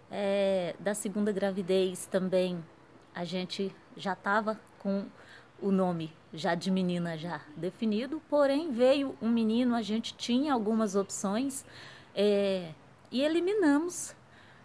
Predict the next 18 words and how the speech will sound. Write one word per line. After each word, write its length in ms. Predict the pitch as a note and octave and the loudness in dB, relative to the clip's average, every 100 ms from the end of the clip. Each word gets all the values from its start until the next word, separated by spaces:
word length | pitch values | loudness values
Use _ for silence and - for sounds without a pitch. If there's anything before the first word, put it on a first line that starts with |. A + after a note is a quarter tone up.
| - - - - - - - - - | -20 -20 -20 -20 -20 -20 -20 -20 -2
é, 460 | G3+ G#3 G#3 F#3+ F#3+ - - - | 4 4 4 2 -2 -12 -18 -2
a 100 | G#3+ | 0
segunda 580 | - A3 F#3+ G#3 G3 G#3 | 0 -2 2 2 4 4
opção 500 | A3 - B3 A#3 E4 - - - - - - - - - - - | 2 -2 0 2 0 -8 -20 -20 -20 -20 -20 -20 -20 -20 -20 -4
pra 200 | G#3+ A#3 | 0 0
colocar 680 | - C4 C4+ C4+ A#3+ A3 A#3 - - - - - - - - | 0 0 0 0 -2 -4 -6 -16 -20 -20 -20 -20 -20 -20 -8
Silvânio 560 | - B3 A#3 A#3+ D4+ | -2 2 4 4 6
Aleph. 460 | A3 E3 D#3+ - - - - - - - - - | 6 6 0 -6 -12 -16 -20 -20 -20 -20 -20 -4
É, 640 | G3 G3 G3 F#3+ G3 F3 E3 - - - - - - - - - - A3+ | 0 2 2 0 0 -2 -6 -12 -20 -20 -20 -20 -20 -20 -20 -20 -8 -4
do 100 | D4 | -2
Kevin 540 | C4+ A#3 B3 C#4+ D#4+ - - - - - - | 2 4 4 -2 -4 -8 -20 -20 -20 -20 -4
também, 520 | A3+ A3 G3 G#3 C#4 C#4 - | 0 2 4 4 2 -4 -10
a 80 | F3 | -6
gente 420 | G3 F3+ A3+ G#3 - - - | -4 -4 -4 -4 -8 -20 -10
tinha 440 | - G#3 C4+ D4+ C4+ - - - | -2 0 0 -2 -6 -14 -18 -6
já 240 | F3+ G3 | 0 2
o 180 | - G3+ | 2 0
nome 380 | F#3 F3 F3+ | 0 -2 -4